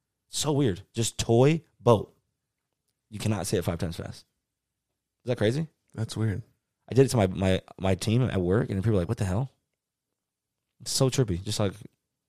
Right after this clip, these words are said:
Speaker 1: it's fucking two words, and you just can't say it five times fast.
Speaker 2: It's a glitch in our system.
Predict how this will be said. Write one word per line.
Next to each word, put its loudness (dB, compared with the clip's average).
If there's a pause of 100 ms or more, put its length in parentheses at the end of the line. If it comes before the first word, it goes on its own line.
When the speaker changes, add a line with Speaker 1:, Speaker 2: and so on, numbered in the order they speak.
Speaker 1:
it's -18
fucking -2
two 2
words, 2
and -6
you 2
just -4
can't -2
say -2
it -2
five -4
times -4
fast. -8 (580)
Speaker 2:
It's -8
a 4
glitch 0
in 0
our 0
system. -8